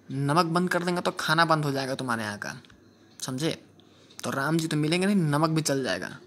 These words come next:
सनकपन दूर करो और अस्थिर से रहो। जितना तुम्हारे यहाँ नेपाल में संख्या है ना, उतना हमारे यहाँ शुभम और अभिषेक नाम के लड़के हैं। जी हाँ, मेरा भी नाम अभिषेक ही है।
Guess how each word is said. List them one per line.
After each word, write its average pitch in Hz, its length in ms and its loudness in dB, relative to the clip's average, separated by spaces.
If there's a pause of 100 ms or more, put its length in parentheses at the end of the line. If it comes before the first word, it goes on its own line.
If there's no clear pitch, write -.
(480)
सनकपन 135 500 -6
दूर 170 140 -2
करो 185 400 -2
और 160 220 -2
अस्थिर 151 300 -2
से 139 160 -2
रहो। 110 280 -2 (1400)
जितना 156 280 0
तुम्हारे 165 360 2
यहाँ 160 180 2
नेपाल 160 380 4
में 170 60 -2
संख्या 160 320 0
है 175 40 2
ना, 165 60 2
उतना 156 200 0
हमारे 151 260 4
यहाँ 156 100 2
शुभम 156 380 2
और 147 100 2
अभिषेक 151 340 0
नाम 147 200 2
के 147 80 0
लड़के 143 260 -2
हैं। - 280 -8 (200)
जी 151 160 2
हाँ, 147 140 2
मेरा 127 260 -4
भी 139 80 -4
नाम 135 180 -4
अभिषेक 139 380 -2
ही 127 60 2
है। - 240 -10